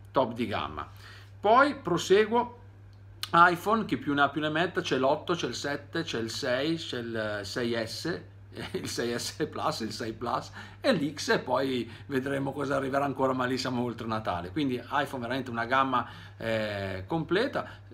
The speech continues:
L'affare vero secondo me lo fate prendendovi un sette che sta calando, un sei S e un sei S Plus che sono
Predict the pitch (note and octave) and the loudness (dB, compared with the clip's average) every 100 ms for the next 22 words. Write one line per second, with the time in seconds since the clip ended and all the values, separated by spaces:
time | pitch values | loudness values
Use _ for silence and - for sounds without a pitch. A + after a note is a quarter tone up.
0 | C#3+ C#3+ E3 - G3+ G#3 G3+ A3 B3 E3+ | -2 2 2 4 6 6 4 4 2 0
1 | D3 D#3+ F#3 D3+ D#3 D3 C#3+ C#3 D3 B2+ | 0 2 2 4 2 0 -2 -2 0 0
2 | B2+ E3+ C#3+ - C3+ B2+ - A#2 - - | 0 0 0 0 0 0 -4 -6 -6 -12
3 | - B2 C#3 E3+ D3 D3 C3 C3 B2 - | -8 -4 0 2 2 0 -2 -2 -2 0
4 | C#3 C#3 C3+ B2+ - C#3+ A#2 B2 B2 C#3+ | 0 0 -2 -4 -4 -6 -4 -2 -2 -2
5 | - A#2 A#2 G#2 A2+ G2+ | 0 0 0 -6 -4 -6